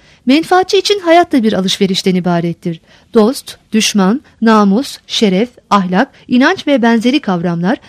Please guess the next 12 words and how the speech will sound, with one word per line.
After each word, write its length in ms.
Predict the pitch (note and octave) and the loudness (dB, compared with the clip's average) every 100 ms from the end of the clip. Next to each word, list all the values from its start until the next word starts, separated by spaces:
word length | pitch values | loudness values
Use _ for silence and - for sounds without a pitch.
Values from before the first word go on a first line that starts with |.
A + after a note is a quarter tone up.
| _ | _
menfaatçi 560 | A#3 A#3 A3+ A#3 A#3 F4 | 0 0 2 0 0 -6
için 260 | - F4 | -6 -4
menfaatini 520 | C#4+ C#4 C4+ C4 B3+ B3 | -2 -2 0 0 0 -2
en 180 | C#4+ | -2
yüksek 340 | E4+ D4 C#4 C4 | -6 -4 -4 -2
seviyeye 400 | C4 A#3 B3 A#3+ | -4 -2 -2 -2
çıkarmaya 500 | - A#3+ A3 A3 G#3+ | -4 -2 0 0 0
yarayan 360 | F#3 F3 E3+ | 0 -2 -4
aletlerdir. 760 | F3 F3 F3 E3 F3 E3 D#3+ E3+ _ _ _ _ _ _ _ | -4 -4 -4 -4 -6 -6 -8 -12 _ _ _ _ _ _ _
Dünün 260 | A#3+ B3 A#3 | 2 4 4
değerlerini, 640 | F#3+ F3 F3 E3+ E3+ B3+ D#4+ _ - | 2 0 -2 -2 -2 -4 -6 _ -2
dostluklarını, 760 | A3 - G#3 G3+ F3 E3+ B3+ | -2 0 -2 0 0 -2 -4